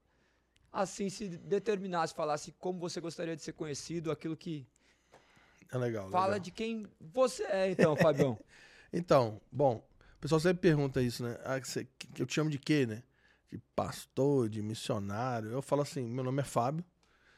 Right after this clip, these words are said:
Speaker 2: e meu nome é Fábio Coelho, e eu sou um missionário de Jesus. Eu sou alguém que estou envolvido com a obra de Deus. Ah, somos uma família missional já há mais de quinze anos, envolvido com a missão, com a grande comissão.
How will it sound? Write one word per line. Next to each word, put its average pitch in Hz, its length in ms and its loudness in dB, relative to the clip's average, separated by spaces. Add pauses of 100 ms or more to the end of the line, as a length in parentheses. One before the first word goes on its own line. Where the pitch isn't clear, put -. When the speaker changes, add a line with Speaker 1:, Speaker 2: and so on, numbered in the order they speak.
(280)
Speaker 2:
e 107 520 0
meu 123 100 -4
nome 127 140 -2
é 127 40 0
Fábio 120 280 4
Coelho, 127 600 2 (140)
e 110 540 -2
eu 120 100 -2
sou 127 220 -4
um 131 40 0
missionário 131 480 0
de 123 60 -4
Jesus. 135 640 -2 (880)
Eu - 120 -6
sou 156 160 4
alguém 143 260 4
que 139 80 -6
estou 135 240 2
envolvido 127 460 2
com 123 100 -2
a 117 60 2
obra 117 160 -2
de 110 100 -4
Deus. 139 800 6
Ah, 110 500 -2 (340)
somos 120 240 -4
uma 120 140 0
família 117 380 0
missional 117 640 -2
já 110 140 -2
há 107 40 -2
mais 110 200 -2
de - 40 -12
quinze 117 320 -4
anos, 120 400 -2
envolvido 110 540 -6
com 104 80 -8
a - 40 -4
missão, 123 420 0
com 120 100 -10
a 110 40 -6
grande 107 200 -4
comissão. 123 560 -2